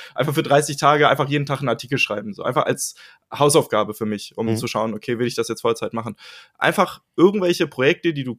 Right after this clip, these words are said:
Speaker 1: cool findest in dem Moment, die dir wahrscheinlich Spaß machen werden, einfach mal machen, schauen, wie ist es, schauen, wie regelmäßig kann ich das machen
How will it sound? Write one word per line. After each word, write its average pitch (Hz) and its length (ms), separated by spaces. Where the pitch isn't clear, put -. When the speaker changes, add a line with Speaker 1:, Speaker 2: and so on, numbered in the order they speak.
Speaker 1:
cool 226 160
findest 202 600
in 131 120
dem 139 100
Moment, 151 600
die 120 60
dir 117 420
wahrscheinlich 120 340
Spaß 143 280
machen 147 220
werden, 139 240
einfach 156 200
mal 135 140
machen, 208 400
schauen, 151 400
wie 127 100
ist 180 180
es, - 360
schauen, 139 320
wie 123 120
regelmäßig 165 540
kann 139 140
ich 135 120
das - 180
machen 170 340